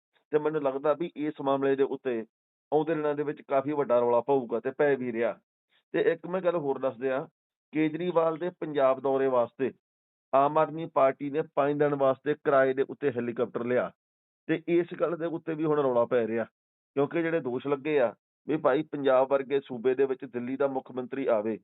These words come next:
ਤੇ ਇੱਥੇ ਹੈਲੀਕਾਪਟਰ ਕਿਰਾਏ ਤੇ ਲੈ ਕੇ ਤੁਸੀਂ ਪ੍ਰਚਾਰ ਕਰਨਾ ਹੋਵੇ ਤੇ ਫਿਰ ਭਾਈ ਇਹ, ਇਹ ਜਿਹੜੇ ਖਜ਼ਾਨੇ ਦੇ ਉੱਤੇ ਭਾਰ ਕਿਵੇਂ ਨਹੀਂ ਪਊਗਾ।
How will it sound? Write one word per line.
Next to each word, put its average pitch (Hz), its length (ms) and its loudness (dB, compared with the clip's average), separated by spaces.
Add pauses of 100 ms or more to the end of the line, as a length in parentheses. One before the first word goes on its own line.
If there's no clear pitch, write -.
(460)
ਤੇ 156 220 0
ਇੱਥੇ 156 260 0
ਹੈਲੀਕਾਪਟਰ 139 580 0
ਕਿਰਾਏ 131 320 0
ਤੇ 139 160 -2
ਲੈ 123 160 2
ਕੇ 127 140 -8
ਤੁਸੀਂ 127 320 -10
ਪ੍ਰਚਾਰ 120 380 0
ਕਰਨਾ 117 320 -2
ਹੋਵੇ 120 300 0 (540)
ਤੇ 127 80 -2
ਫਿਰ 135 320 2
ਭਾਈ 143 280 0
ਇਹ, 147 200 -4 (300)
ਇਹ 120 100 -2
ਜਿਹੜੇ 117 160 -2 (100)
ਖਜ਼ਾਨੇ 135 340 0
ਦੇ 131 180 0
ਉੱਤੇ 139 180 -4
ਭਾਰ 127 280 0
ਕਿਵੇਂ 127 260 -4
ਨਹੀਂ 127 100 -4
ਪਊਗਾ। 123 480 0